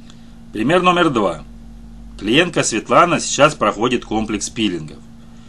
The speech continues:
Ей уже нравятся промежуточные результаты, и она готова рекомендовать ваши услуги.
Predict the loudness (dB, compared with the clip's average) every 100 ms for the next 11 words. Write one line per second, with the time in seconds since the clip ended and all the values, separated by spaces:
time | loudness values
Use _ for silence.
0 | -20 -20 -20 -4 2 4 4 4 6 6
1 | 6 -4 -6 -2 0 -2 -2 -4 -2 -4
2 | -2 4 4 4 -8 -10 -8 -4 -2 2
3 | 2 2 0 0 0 -2 0 2 2 2
4 | -2 0 -4 -6 -6 -8 -8